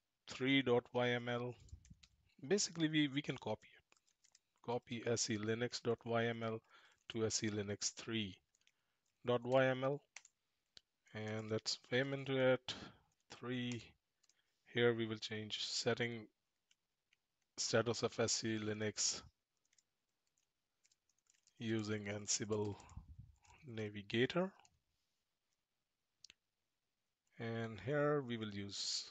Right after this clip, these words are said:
change it to enforcing. That's it. But now we need to use Ansible Navigator. So we will use Ansible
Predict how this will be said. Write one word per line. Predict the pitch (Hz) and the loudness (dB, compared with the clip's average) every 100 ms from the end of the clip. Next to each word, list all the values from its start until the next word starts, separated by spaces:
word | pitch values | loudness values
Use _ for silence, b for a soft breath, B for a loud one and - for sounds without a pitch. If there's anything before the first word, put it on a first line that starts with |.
| _ _ _ _ _ _ _ | _ _ _ _ _ _ _
change | - 110 110 104 | -6 -4 -4 -4
it | 98 - | -6 -8
to | 104 113 - _ - - - | -8 -10 -12 _ -20 -20 -14
enforcing. | 95 - 110 113 - 165 175 170 _ _ _ _ _ _ _ _ _ _ _ _ _ _ _ _ _ _ _ _ _ _ _ _ _ _ _ _ _ _ - | -14 -8 -4 -2 -2 -2 -6 -14 _ _ _ _ _ _ _ _ _ _ _ _ _ _ _ _ _ _ _ _ _ _ _ _ _ _ _ _ _ _ -6
That's | 113 107 - | -4 -2 0
it. | 165 _ - - _ _ _ _ _ - | -2 _ -18 -18 _ _ _ _ _ -6
But | 113 | -2
now | 120 156 135 | 2 4 4
we | 123 120 | 2 -2
need | 120 117 - | -2 -6 -4
to | 113 | -2
use | 110 107 | -2 -2
Ansible | 110 110 117 110 107 | -4 -4 -4 -4 -2
Navigator. | 107 104 104 113 113 104 107 _ - | -2 -2 0 0 0 -2 -6 _ -16
So | - 110 | -6 -4
we | 107 | -4
will | 107 | -4
use | 104 104 104 - _ b b b b b b _ _ 120 | -4 -4 -6 -12 _ b b b b b b _ _ -4
Ansible | 127 131 - 123 123 123 120 | -2 -2 0 4 6 6 2